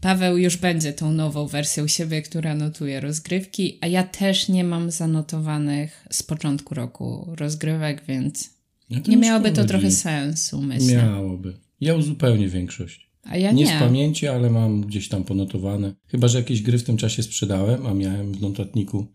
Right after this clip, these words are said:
Speaker 2: takim dołączonym do pudełka zanotowane, no to może być ciężko rzeczywiście, ale postaram się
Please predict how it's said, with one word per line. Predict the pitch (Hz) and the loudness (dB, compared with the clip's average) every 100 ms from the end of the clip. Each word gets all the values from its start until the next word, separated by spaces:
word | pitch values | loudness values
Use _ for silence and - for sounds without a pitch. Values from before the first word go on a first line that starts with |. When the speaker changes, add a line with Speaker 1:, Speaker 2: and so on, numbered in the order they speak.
| - | -6
Speaker 2:
takim | - 104 107 101 98 - - - - - - | -4 -2 0 0 -2 -6 -14 -16 -18 -18 -4
dołączonym | 113 110 113 123 117 110 | 0 2 4 6 6 6
do | 107 | 2
pudełka | 117 107 101 104 | 2 2 2 0
zanotowane, | 101 101 101 98 98 123 | 0 0 0 0 2 2
no | 127 | 0
to | 117 | 0
może | 104 107 | 2 2
być | 113 127 - | -2 -4 -2
ciężko | 101 95 107 | 0 -2 -6
rzeczywiście, | 92 92 98 95 - 101 | -10 -10 -10 -10 -6 -4
ale | 113 127 | -2 -4
postaram | - 147 - 117 113 110 | -6 -6 -2 0 2 2
się | - 98 101 | 0 -4 -6